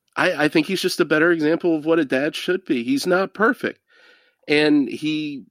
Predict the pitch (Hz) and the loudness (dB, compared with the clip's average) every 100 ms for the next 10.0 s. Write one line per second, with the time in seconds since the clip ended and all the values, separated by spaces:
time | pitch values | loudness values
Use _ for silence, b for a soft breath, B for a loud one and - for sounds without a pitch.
0 | - 143 143 - 160 180 175 131 127 139 | -6 -2 -2 0 0 2 0 0 0 2
1 | 143 143 147 147 196 233 107 - _ _ | 2 2 -2 -2 -4 -4 -6 -10 _ _
2 | _ _ 143 147 - 185 - 208 - 165 | _ _ -2 -2 -2 -4 -2 0 2 4
3 | 165 147 139 131 135 127 120 123 135 123 | 2 2 2 2 4 2 2 -6 -8 0
4 | 143 160 143 156 165 143 - - - - | 2 2 0 2 4 2 -2 -10 -10 -10
5 | 147 - 135 131 123 113 - 214 - 151 | -10 -8 -4 -2 0 -4 -2 -4 0 0
6 | 123 127 135 127 131 123 123 131 156 139 | 0 -4 -2 -2 -2 -4 2 4 4 4
7 | 120 120 b b b b - 131 127 127 | 2 -4 b b b b 2 4 4 0
8 | - 139 135 110 - - - 123 113 - | -2 0 0 0 -6 -10 -2 0 0 -4
9 | 135 143 117 110 110 107 110 82 - | 0 2 2 0 -4 -6 -10 -10 -14